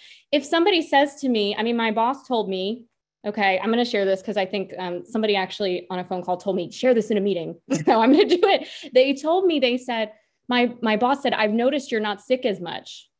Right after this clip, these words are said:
anymore." This is a couple months in. And I said,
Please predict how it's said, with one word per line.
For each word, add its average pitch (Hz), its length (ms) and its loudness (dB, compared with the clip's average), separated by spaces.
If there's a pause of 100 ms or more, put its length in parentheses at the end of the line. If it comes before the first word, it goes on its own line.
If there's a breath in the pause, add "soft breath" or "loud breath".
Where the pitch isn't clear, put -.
anymore." 180 400 -2
This 277 80 0
is 330 60 2
a 370 60 2
couple 269 220 2
months 196 260 0
in. 190 240 -4 (440 soft breath)
And 233 100 -4
I 233 40 -4
said, 233 420 0